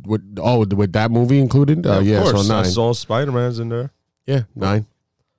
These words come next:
Speaker 1: Nine that I could think of on top of my head as far as
Speaker 2: How many
Speaker 1: Spider-Man
Speaker 2: came out
Speaker 1: movies.
Speaker 2: in, like, the last three years?
Speaker 1: The last three years?
Speaker 2: Or four years?
Speaker 1: Uh, three.
Speaker 2: Yeah, it's, every year there's a new Spider-Man movie.
Speaker 1: Well, Spy-, what, what's, what's wrong with Spider-Man?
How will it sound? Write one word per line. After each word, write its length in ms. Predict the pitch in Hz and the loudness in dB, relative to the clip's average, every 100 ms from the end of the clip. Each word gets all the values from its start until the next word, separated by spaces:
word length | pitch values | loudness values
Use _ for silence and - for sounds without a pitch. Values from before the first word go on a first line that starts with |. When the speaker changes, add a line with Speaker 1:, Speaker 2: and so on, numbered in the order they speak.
| _ _ _ _ _ - | _ _ _ _ _ -6
Speaker 1:
Nine 240 | 120 123 | -2 -2
that 100 | 120 | -2
I 60 | 110 | -2
could 140 | 104 | -4
think 160 | 104 104 | -4 -4
of 80 | 101 | -4
on 80 | |
top 160 | 92 101 | -2 0
of 40 | |
my 100 | 98 | 0
head 140 | 98 98 | 2 0
as 80 | 90 | 0
far 160 | 98 | -2
as 80 | 92 | 0
Speaker 2:
How 80 | 120 | 0
many 180 | 131 131 | 2 2
Speaker 1:
Spider-Man 100 | - | 2
Speaker 2:
came 120 | 123 | 2
out 80 | 120 | 2
Speaker 1:
movies. 80 | |
Speaker 2:
in, 60 | 113 | 0
like, 160 | 110 98 | -2 -2
the 80 | |
last 280 | 104 107 104 | 0 0 -2
three 200 | - 113 | -2 -2
years? 400 | 95 76 - - _ _ _ _ _ - - - _ _ _ _ _ _ - | -2 -6 -12 -20 _ _ _ _ _ -20 -20 -20 _ _ _ _ _ _ -6
Speaker 1:
The 160 | 113 | -2
last 340 | 107 107 104 - | 0 0 -2 -2
three 200 | 104 117 | 2 4
years? 440 | 127 147 175 - | 4 4 2 0
Speaker 2:
Or 80 | 98 | -4
four 240 | - 101 | -2 -2
years? 380 | 90 82 78 - - - - - _ - - | -2 -4 -8 -14 -20 -18 -18 -18 _ -14 -6
Speaker 1:
Uh, 240 | 101 92 | -4 -4
three. 400 | 87 95 101 107 - - | -4 -2 -2 -4 -10 -8
Speaker 2:
Yeah, 220 | 107 78 | -8 -8
it's, 180 | 78 85 | -14 -10
every 300 | 95 95 107 | -8 -4 -2
year 180 | 113 101 | 0 -2
there's 260 | 85 87 | -4 -8
a 40 | 92 | -8
new 200 | 98 95 | -8 -8
Spider-Man 480 | - 95 98 80 78 | -8 -10 -8 -12 -14
movie. 280 | 78 - - _ _ | -16 -18 -20 _ _
Speaker 1:
Well, 180 | - 90 _ - | -16 -16 _ -16
Spy-, 340 | - - - - | -14 -14 -16 -18
what, 220 | 104 82 | -18 -18
what's, 260 | 95 - - | -18 -4 -4
what's 140 | 95 | 0
wrong 140 | 110 | 0
with 80 | 107 | 0
Spider-Man? 480 | - 165 127 87 78 | 0 2 2 2 -2